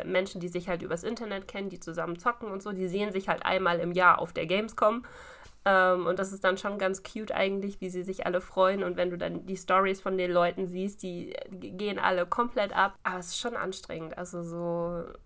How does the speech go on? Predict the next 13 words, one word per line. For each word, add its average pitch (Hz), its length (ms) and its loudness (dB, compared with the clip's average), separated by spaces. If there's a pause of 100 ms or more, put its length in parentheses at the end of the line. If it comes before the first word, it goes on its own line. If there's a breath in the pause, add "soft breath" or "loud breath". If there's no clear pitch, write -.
(400)
eine 196 120 -2
ganze 196 380 -2
Woche 233 520 -2 (100)
ohne 214 680 -2 (220)
Industrieticket 196 920 -8
würde 160 180 -6
ich 170 60 -14
das, - 180 -12
glaub - 180 -8
ich, - 120 -12
nicht - 220 -14
durchhalten - 480 -10
können, 175 400 -8